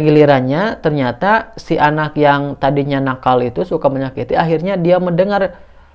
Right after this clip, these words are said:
nasihat orang tuanya kali ini, nasihat ayahnya, sehingga dia berubah seratus delapan puluh derajat, wataba min adati laqabiha, dan dia, e, bertobat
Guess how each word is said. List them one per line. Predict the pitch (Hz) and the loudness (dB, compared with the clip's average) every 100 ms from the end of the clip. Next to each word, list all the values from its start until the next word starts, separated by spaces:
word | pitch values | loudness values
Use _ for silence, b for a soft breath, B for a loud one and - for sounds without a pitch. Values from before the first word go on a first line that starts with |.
| b b b - | b b b -12
nasihat | - 170 170 170 156 | -2 -2 0 0 2
orang | 165 165 165 | 2 2 2
tuanya | 170 175 170 | 2 2 2
kali | 156 156 165 | 2 2 0
ini, | 156 143 | -4 -8
nasihat | 139 143 143 139 | -8 -4 -2 0
ayahnya, | 151 151 156 147 135 143 - - | 2 0 -2 -6 -8 -12 -20 -16
sehingga | - 135 147 160 | -8 -2 0 2
dia | 156 165 170 - | 4 4 4 0
berubah | - 147 160 202 175 160 | -4 0 2 4 4 2
seratus | 135 147 143 151 | 2 -2 -2 -2
delapan | 147 143 | -2 -2
puluh | 143 147 | -4 -4
derajat, | 143 131 123 147 214 - - b b b b b | -2 -2 0 0 -2 -6 -20 b b b b b
wataba | 135 135 170 175 165 151 | 0 4 6 6 6 4
min | 143 | 0
adati | 131 143 135 135 | 0 0 -2 -2
laqabiha, | 127 135 - 127 127 131 | 0 0 0 -4 -4 -2
dan | 131 | -2
dia, | 131 143 139 - - - - - - - | 0 0 -2 -6 -16 -20 -20 -20 -20 -18
e, | - - | -10 -6
bertobat | 139 143 - 170 165 127 117 | -2 -2 4 4 6 2 0